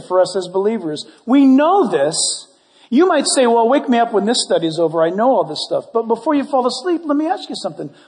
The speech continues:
Why do we not pray more then? If we already know all this stuff, why do we not pray more? I think we don't pray often enough because I think we're too self-dependent, too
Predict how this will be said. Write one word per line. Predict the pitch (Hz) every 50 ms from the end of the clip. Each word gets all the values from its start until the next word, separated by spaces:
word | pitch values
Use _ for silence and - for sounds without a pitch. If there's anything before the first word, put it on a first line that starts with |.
| _
Why | - 330 381 415
do | 466 403
we | 403 349
not | 302 311 311 -
pray | - - 294 311 349 381
more | 381 370 320 233
then? | 180 156 156 135 120 110 107 - _ _ _ _ _ _ _ _ _ _ _ _ _ _ _ _ _ _ _ _ _ _ _
If | - 294 277 -
we | 349 359
already | 427 466 415
know | 339 277 302 339
all | 339 320
this | 247 240 -
stuff, | - 262 240 226
why | 233 277 320
do | 392 392
we | 403 392
not | 403 392 392 392 -
pray | 233 208 196
more? | 185 170 170 185 233 277 294 - - - _ _ _ _ _ _ _ _ _ _ _ _ _ _ _ _ _ _ _ _ _ _ _ -
I | - 320 339
think | 339 349 427 415 427 370
we | 339 294
don't | 247 294 285 294 294 -
pray | - - 277 285 285 285 277
often | 311 - - 214 233 285 285 - - - 233 196 202 208
enough | 208 190 185 180 185 202 214 - -
because | 240 220 - - 262 254 - -
I | 254
think | 247 254 - 349 370 - -
we're | 269 226 -
too | - - - - 277 277 294 302 302 294 - - - - -
self-dependent, | - - - 247 240 254 247 - - - 180 160 - - 214 240 247 208 165 143 135 - - -
too | - 269 277 277 277 269 247